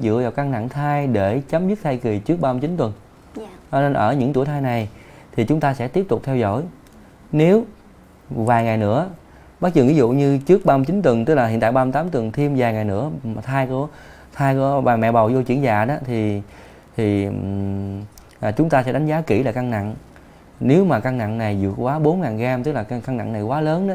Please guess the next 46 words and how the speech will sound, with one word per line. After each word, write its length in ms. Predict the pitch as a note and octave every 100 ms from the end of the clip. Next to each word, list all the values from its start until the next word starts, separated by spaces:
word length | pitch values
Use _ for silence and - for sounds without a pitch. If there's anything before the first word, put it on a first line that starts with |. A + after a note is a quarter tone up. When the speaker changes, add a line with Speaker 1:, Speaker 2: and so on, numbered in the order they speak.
| D3+
Speaker 1:
thì 80 | A2
chúng 100 | D3
ta 120 | C3+
nên 260 | B2 B2+ A#2+
xem 200 | B2+ A#2+
xét, 200 | C#3+ E3+ - - - - - -
xem 240 | - B2+ B2
xét 220 | D#3+ C3+
mổ 120 | G#2
lấy 100 | C3
thai 280 | C3+ C3 A#2+
để 140 | A#2+
giảm 220 | A2+ G2+
những 140 | C3 C#3+
nguy 80 | C3+
cơ 140 | B2+
biến, 220 | C3 D#3+ - - - - - - - -
biến 180 | D3+
cố 200 | D3+ D3
của 100 | D#3+
cuộc 200 | D3+ G#2+
sanh, 220 | - C3+ A2+ - - -
sanh 100 | C3
thường, 220 | B2 G#2+
sanh 100 | B2+
đường 140 | A2
dưới 160 | A#2 D#3+
đó. 100 | F#3 - - - - - -
Còn 180 | - A2
nếu 160 | B2+ F3+
như 140 | F3
mà 200 | C3+ A2+
thai 320 | G#2+ C3 C3
vẫn 220 | A#2+ A2 C#3
nằm 160 | G#2+
ở 120 | G#2
trọng 180 | B2 G#2
lượng 360 | G2+ G2 A2+ B2
dưới 280 | D3+ G3 G3+
bốn 200 | D#3 F3+
ngàn 140 | A2+
gram 300 | A#2 B2+ B2
nhưng 120 | B2+
mà 60 | A#2
nằm 220 | G#2+ G#2
ở 140 | G2+